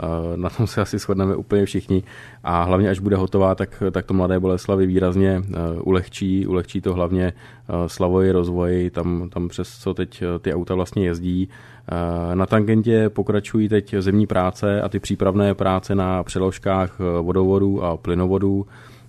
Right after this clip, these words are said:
Eh, podle toho harmonogramu, jak to jde v tuhletu chvíli, zase je před námi zima, nevíme, jak ty práce budou pokračovat, jestli zima bude teplejší nebo chladnější, ale podle toho harmonogramu, tak jak je to teď nastavené, tak by měla být tangenta hotová v listopadu příští rok.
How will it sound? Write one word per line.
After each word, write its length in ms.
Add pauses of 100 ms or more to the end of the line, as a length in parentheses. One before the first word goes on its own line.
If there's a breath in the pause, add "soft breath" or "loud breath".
(100)
Eh, 20 (440)
podle 260
toho 200
harmonogramu, 640
jak 120
to 120
jde 120
v 80
tuhletu 320
chvíli, 480
zase 320
je 60
před 180
námi 260
zima, 220
nevíme, 300
jak 100
ty 100
práce 320
budou 220
pokračovat, 520 (420 loud breath)
jestli 180
zima 200
bude 140
teplejší 460
nebo 200
chladnější, 580 (380 loud breath)
ale 180
podle 240
toho 140
harmonogramu, 680
tak 160
jak 140
je 60
to 120
teď 160
nastavené, 600 (420 loud breath)
tak 200
by 140
měla 200
být 160
tangenta 440
hotová 440
v 60
listopadu 500
příští 400
rok. 300